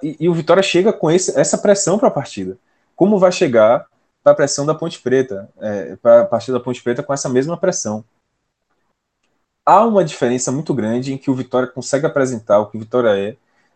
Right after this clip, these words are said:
nessa Série B e o que a torcida realmente espera. Depois de uma vitória contra o Criciúma, houve uma empolgação do torcedor, né? O torcedor ganhou confiança, ganhou brio,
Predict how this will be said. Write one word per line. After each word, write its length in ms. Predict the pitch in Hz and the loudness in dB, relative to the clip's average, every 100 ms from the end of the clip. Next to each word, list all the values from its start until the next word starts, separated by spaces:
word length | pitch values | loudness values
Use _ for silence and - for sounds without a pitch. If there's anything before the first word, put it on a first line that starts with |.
| _ | _
nessa 260 | 113 113 123 | -6 -6 -6
Série 240 | 113 104 | -6 -6
B 320 | 90 95 98 _ _ _ _ _ | -4 -6 -6 _ _ _ _ _
e 100 | 151 | -2
o 80 | 180 | 0
que 100 | 185 | 2
a 60 | 175 | 0
torcida 680 | 170 143 - 143 151 156 | 0 -4 -6 -4 -2 0
realmente 340 | 139 131 123 120 | 2 2 0 -6
espera. 360 | - 98 - _ _ _ _ | -10 -10 -10 _ _ _ _
Depois 360 | 131 139 175 170 | -2 2 2 2
de 60 | |
uma 120 | 165 | 0
vitória 380 | 131 131 120 120 | -2 -2 0 0
contra 280 | 117 117 107 | 0 -10 -10
o 20 | |
Criciúma, 580 | 110 107 104 120 143 - _ _ _ _ | -10 -10 -8 -4 -4 -6 _ _ _ _
houve 240 | 156 165 180 | 0 2 2
uma 80 | 180 | -4
empolgação 840 | - 170 185 151 - - 151 180 | 2 2 4 0 -2 0 2 2
do 120 | 123 | 0
torcedor, 460 | 110 - 92 92 - _ _ _ _ _ 104 | -4 -8 -8 -10 -14 _ _ _ _ _ -6
né? 160 | 104 | -2
O 80 | 127 | -2
torcedor 460 | 143 - 120 131 139 | -4 -4 0 0 2
ganhou 180 | 135 | 0
confiança, 720 | 135 147 - 123 131 131 - 117 | 0 -8 -6 -4 -4 -6 -4 0
ganhou 240 | 135 127 | 2 0
brio, 560 | 107 127 135 131 120 | 0 4 6 6 4